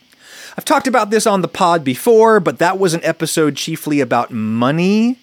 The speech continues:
This episode is gonna be chiefly about feelings.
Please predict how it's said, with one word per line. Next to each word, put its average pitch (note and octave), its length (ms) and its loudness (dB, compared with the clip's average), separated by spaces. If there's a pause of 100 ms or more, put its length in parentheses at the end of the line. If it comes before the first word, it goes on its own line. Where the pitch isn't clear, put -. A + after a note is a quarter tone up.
(600)
This D3 300 0
episode G3 460 0
is E3+ 80 -2
gonna E3 180 -2
be D3+ 120 -4
chiefly D3 440 -4
about B2 320 -6
feelings. - 1120 -6